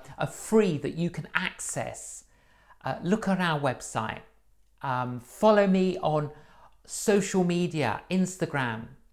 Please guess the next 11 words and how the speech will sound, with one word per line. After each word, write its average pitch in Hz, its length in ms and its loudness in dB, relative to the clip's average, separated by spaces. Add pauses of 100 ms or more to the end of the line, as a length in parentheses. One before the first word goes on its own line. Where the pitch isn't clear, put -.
(800)
Facebook, 190 560 0
Twitter, - 500 -4 (100)
Canon 170 420 -2 (180)
J 135 500 -2 (200)
John. 107 380 -2 (880)
I 123 160 -6
pray 113 540 -4 (520)
God's 139 280 0
blessing 135 720 -4
upon 143 380 -4
you. 175 300 -4